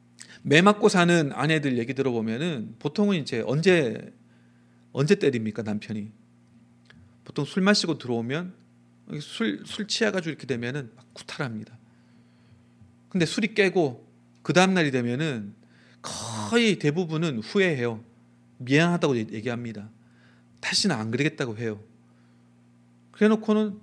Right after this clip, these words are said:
또 그 다음에 술 마시면 어떻게 한다? 또 구타하는 거예요. 아무리 가슴을 치고 후회하고 미안하다고 말하고 눈물 쏟는다고 해도 때리는 것을 멈추지 않으면 그걸 회개라고 하지 않습니다.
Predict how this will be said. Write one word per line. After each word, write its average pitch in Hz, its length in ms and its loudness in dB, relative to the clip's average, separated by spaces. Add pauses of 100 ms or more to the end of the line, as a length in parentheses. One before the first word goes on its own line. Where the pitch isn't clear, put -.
또 262 240 -4
그 175 100 -4
다음에 185 200 2
술 202 180 -2
마시면 185 360 0
어떻게 147 240 -4
한다? 165 340 -2 (120)
또 - 80 -12
구타하는 160 520 -8
거예요. 131 180 -8 (800)
아무리 277 720 10
가슴을 220 500 6
치고 185 920 6 (160)
후회하고 185 1300 8
미안하다고 190 600 6
말하고 147 640 2
눈물 208 360 6
쏟는다고 175 480 0
해도 123 520 0 (400)
때리는 254 340 6
것을 202 220 4
멈추지 143 440 -2
않으면 131 300 -2
그걸 160 180 -4
회개라고 208 380 -2
하지 175 160 -6
않습니다. 117 560 -10